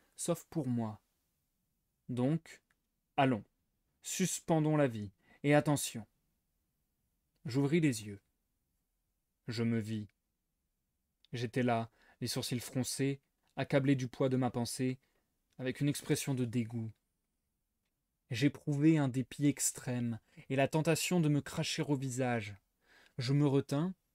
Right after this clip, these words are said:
je fis disparaître mes rides, je tâchai d'émousser l'acuité de mon, d'émousser l'acuité de mon regard. À mesure qu'il perdait de sa fixité, voilà que,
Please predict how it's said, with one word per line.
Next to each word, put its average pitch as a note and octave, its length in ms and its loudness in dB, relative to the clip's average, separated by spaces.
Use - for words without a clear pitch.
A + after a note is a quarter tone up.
je B2+ 140 -8
fis D#3 120 -2
disparaître D#3 600 0
mes C3 160 2
rides, D#3+ 420 0
je C#3 180 -2
tâchai E3+ 420 0
d'émousser D#3+ 480 4
l'acuité E3 520 2
de C3+ 120 -2
mon, B2+ 260 0
d'émousser F3 580 4
l'acuité D#3 540 -2
de C3+ 100 -2
mon A#2+ 180 0
regard. D3+ 520 -2
À C3+ 80 2
mesure D#3+ 260 6
qu'il E3+ 220 0
perdait E3 260 4
de D#3 100 0
sa D3+ 140 -2
fixité, - 540 -2
voilà E3 260 4
que, E3 220 0